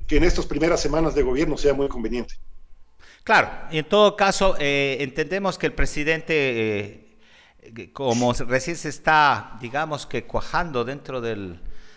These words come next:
Speaker 2: del poder y dentro de la sociedad, pues tendrá un camino largo que recorrer en este sentido. Entendemos que para eso su grupo asesor tendrá que empezar a, a trabajar y sobre todo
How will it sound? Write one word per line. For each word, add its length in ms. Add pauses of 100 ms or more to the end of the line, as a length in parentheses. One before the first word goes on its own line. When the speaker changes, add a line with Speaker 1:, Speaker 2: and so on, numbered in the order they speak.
(180)
Speaker 2:
del 180
poder 540
y 80
dentro 280
de 100
la 120
sociedad, 460
pues 160
tendrá 320
un 100
camino 480
largo 380
que 80
recorrer 480
en 100
este 240
sentido. 400
Entendemos 480
que 140
para 200
eso 220
su 340
grupo 320
asesor 520 (400)
tendrá 400
que 200
empezar 520
a, 240
a 100
trabajar 500
y 60
sobre 280
todo 380